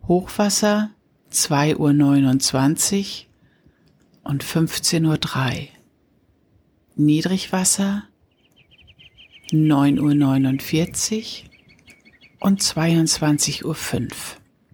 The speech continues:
Elfter Februar.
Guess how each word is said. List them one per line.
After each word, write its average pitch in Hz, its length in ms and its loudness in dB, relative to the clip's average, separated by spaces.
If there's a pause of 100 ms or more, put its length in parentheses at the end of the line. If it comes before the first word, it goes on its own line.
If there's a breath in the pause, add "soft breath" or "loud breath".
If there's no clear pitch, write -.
(2750 soft breath)
Elfter 160 520 0
Februar. 139 720 0